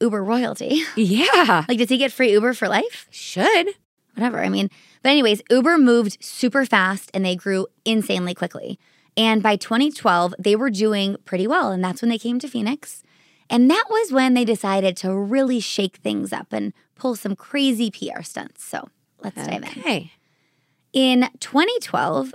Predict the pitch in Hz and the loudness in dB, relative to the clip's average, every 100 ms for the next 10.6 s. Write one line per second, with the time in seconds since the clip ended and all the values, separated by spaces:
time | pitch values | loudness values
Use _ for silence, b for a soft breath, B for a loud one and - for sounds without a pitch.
0 | - 294 440 - - 240 247 254 262 185 | 0 2 2 0 0 2 4 4 4 2
1 | 185 208 196 202 202 214 262 302 196 190 | 0 -2 -2 0 2 2 2 2 2 2
2 | 214 254 - _ 202 285 403 - - 139 | 2 0 -2 _ 2 2 0 -10 -10 -8
3 | 196 202 202 - 302 214 208 - - 202 | -6 -6 -6 -2 0 2 -2 -6 -10 -4
4 | 226 254 277 - 359 220 - - _ _ | 0 0 -2 -6 -4 -6 -8 -18 _ _
5 | - 240 233 247 320 440 - 233 311 339 | -4 2 4 4 2 0 -2 -2 -2 0
6 | 254 196 - 185 - 277 262 226 - - | 0 -2 -4 -6 -4 -4 -2 -4 -6 0
7 | 269 320 277 214 196 175 156 - - - | 4 6 6 6 6 2 0 -4 -4 2
8 | 226 247 226 226 294 277 254 - 214 180 | 4 4 4 4 4 4 2 2 0 2
9 | 202 - 233 214 196 220 233 240 196 - | 0 -2 -2 0 2 2 2 2 0 0
10 | - 190 202 180 180 254 | -2 0 2 0 0 -2